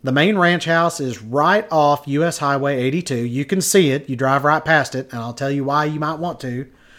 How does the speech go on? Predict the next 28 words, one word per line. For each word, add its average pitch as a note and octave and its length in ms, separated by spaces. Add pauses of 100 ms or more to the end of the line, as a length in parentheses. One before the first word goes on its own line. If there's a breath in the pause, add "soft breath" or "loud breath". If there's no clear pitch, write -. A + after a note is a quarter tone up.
(540 loud breath)
Um, B2+ 360
the C3 80
Dixon F3+ 460
Creek G3 400
section F#3 460
spans D#3+ 640
a A#2+ 100
hundred D3 320
eight D#3+ 160
thousand D#3+ 320
acres D#3 260
of C3 100
land D3 280
in A2+ 120
Carson C#3 440
and A2 120
Hutchinson D#3+ 480
counties. D#3+ 440 (680 soft breath)
Um, A#2+ 300
the B2+ 80
Dixon D#3 420
Creek E3+ 320
runs C#3+ 320
through C#3+ 160
this B2+ 180
section C#3 320
of G#2+ 100
land, D#3+ 520